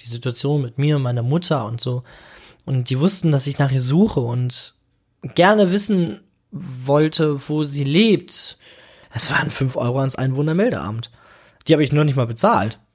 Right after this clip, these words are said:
sondern das haben die sogar übernommen. Und dann habe ich einen Schrieb nach Hause geschickt gekriegt und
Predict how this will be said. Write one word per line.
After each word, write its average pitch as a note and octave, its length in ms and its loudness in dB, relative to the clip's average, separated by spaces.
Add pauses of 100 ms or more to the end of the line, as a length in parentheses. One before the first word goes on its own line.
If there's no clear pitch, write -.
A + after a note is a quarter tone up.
(440)
sondern C3+ 380 0
das C3+ 160 -2
haben C#3 140 0
die E3+ 120 2
sogar C3 280 0
übernommen. A2 480 -8 (920)
Und C3+ 540 0
dann C3+ 120 4
habe D#3+ 160 4
ich - 180 -2
einen A#2+ 220 0
Schrieb - 500 -2 (300)
nach D3 200 0
Hause C3+ 320 -2
geschickt D3 300 -2
gekriegt F3 560 -4 (120)
und C3+ 580 0